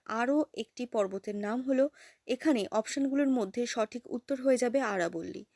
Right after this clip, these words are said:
তারপর দেখো, একের তিনের দাগের প্রশ্নে বলা হয়েছে, "এক রকমের হাঁসের নাম হলো।" এখানে যে সমস্ত অপশনগুলো আছে তার মধ্যে হবে বালি হাঁস। এরপর একের চারের দাগের প্রশ্নে বলা হয়েছে, "পাখির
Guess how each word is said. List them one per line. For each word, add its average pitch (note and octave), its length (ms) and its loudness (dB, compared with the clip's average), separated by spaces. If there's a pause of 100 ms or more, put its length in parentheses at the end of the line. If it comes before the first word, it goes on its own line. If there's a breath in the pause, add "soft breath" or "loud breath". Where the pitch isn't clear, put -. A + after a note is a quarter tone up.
(360 soft breath)
তারপর C4+ 400 2
দেখো, F3 300 -2 (440 soft breath)
একের B3 240 -2
তিনের C#4 300 2
দাগের C#4+ 280 0
প্রশ্নে C#4 340 -4
বলা C4+ 240 2
হয়েছে, C#4+ 360 0 (260)
"এক - 200 -2
রকমের C#4+ 400 0 (120)
হাঁসের B3 600 -2
নাম A3+ 300 0
হলো।" G3 260 0 (440 loud breath)
এখানে C4+ 260 0
যে A#3+ 120 -2
সমস্ত B3 420 -4
অপশনগুলো C4 640 0
আছে G3 300 0 (400 soft breath)
তার A#3 180 0
মধ্যে G#3+ 360 -2
হবে G3 280 0
বালি G3 340 2
হাঁস। E3+ 300 -6 (840)
এরপর C4+ 340 2 (140)
একের B3 280 -4
চারের A3 300 0
দাগের A3 220 0
প্রশ্নে B3+ 340 -4
বলা A3+ 260 0
হয়েছে, A#3+ 380 -2
"পাখির A#3 400 -8